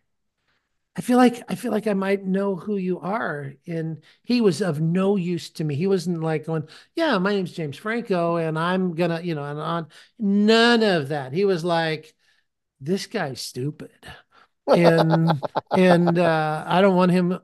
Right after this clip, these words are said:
Speaker 1: going on a podcast and telling about the time we both used a, a plugged
Speaker 2: The
Speaker 1: up
Speaker 2: bathroom.
Speaker 1: toilet. Yeah, 'cause
Speaker 2: Yeah.
Speaker 1: I don't want him knowing.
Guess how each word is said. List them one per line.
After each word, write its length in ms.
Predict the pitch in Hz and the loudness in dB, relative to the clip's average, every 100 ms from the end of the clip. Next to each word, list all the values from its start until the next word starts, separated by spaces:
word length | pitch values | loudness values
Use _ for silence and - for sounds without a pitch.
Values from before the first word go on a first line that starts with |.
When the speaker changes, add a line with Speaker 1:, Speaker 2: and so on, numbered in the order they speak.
| - | -8
Speaker 1:
going 260 | 156 180 170 | -2 0 0
on 100 | 156 | -4
a 40 | |
podcast 680 | 147 175 185 156 160 147 - | -4 -2 -2 -2 -4 -4 -6
and 120 | 143 | -6
telling 200 | 170 160 | -2 0
about 160 | 151 151 | 0 -2
the 80 | 143 | -2
time 280 | 175 160 151 | 0 2 0
we 100 | 143 | -2
both 220 | 156 156 | -2 -2
used 280 | 160 156 160 | -4 -4 -4
a, 120 | 139 - - _ | -6 -8 -20 _
a 80 | 151 | -2
plugged 300 | - 165 123 | 4 4 6
Speaker 2:
The 40 | |
Speaker 1:
up 60 | 139 | 6
Speaker 2:
bathroom. 80 | 123 | 4
Speaker 1:
toilet. 560 | 165 165 160 139 143 | 4 4 2 0 -4
Yeah, 260 | 160 160 151 | -4 -4 -2
'cause 80 | 151 | 4
Speaker 2:
Yeah. 100 | 151 | 6
Speaker 1:
I 40 | 170 | 6
don't 80 | |
want 140 | 170 160 | 2 -4
him 120 | 156 | -4
knowing. 420 | 156 165 151 143 | -4 -6 -6 -10